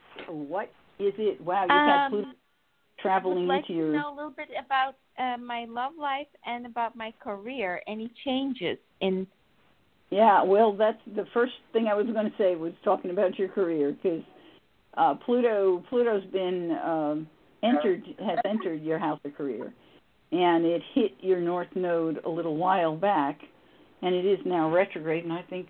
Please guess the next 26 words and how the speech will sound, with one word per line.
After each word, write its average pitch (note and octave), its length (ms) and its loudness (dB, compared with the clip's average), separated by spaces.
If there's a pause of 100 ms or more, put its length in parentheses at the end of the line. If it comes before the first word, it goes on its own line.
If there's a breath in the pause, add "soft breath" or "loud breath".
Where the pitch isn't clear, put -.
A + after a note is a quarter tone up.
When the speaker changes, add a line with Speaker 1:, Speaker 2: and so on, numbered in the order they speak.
Speaker 1:
while E3 200 -2
it's D#3 140 -10
retrograde, D#3+ 440 -4
it's D#3+ 180 -14
probably E3+ 240 -6
gonna D#3+ 180 -4
continue D#3 540 -2
to D#3 120 -4
hit D#3 200 -4
it D3+ 120 -6
again. D#3+ 540 0 (1000 loud breath)
Let F#3 180 -8
me E3+ 180 -4 (160)
see D3+ 120 0
how D3 220 2 (140)
far D3 180 2
back D3 460 2
it D3 220 -2
goes, F#3 340 -8 (120)
'cause C3+ 120 -6
I D3 120 2
know E3+ 240 0
it's E3+ 180 -12
going F#3 240 -4
a F#3 40 -6
ways. E3 460 -2